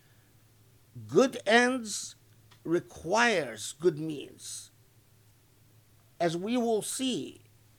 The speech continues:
this is core to Surah An-Nur. Don't think that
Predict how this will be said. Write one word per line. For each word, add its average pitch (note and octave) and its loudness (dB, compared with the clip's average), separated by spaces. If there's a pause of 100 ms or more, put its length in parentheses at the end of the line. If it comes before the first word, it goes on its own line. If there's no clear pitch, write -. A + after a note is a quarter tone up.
(540)
this A#3 -4
is G3+ -2 (3750)
core G#3 2 (100)
to E3+ -6
Surah F3+ 0
An-Nur. C#3+ -6 (1400)
Don't C#4 6
think G3+ -2 (1300)
that F3 2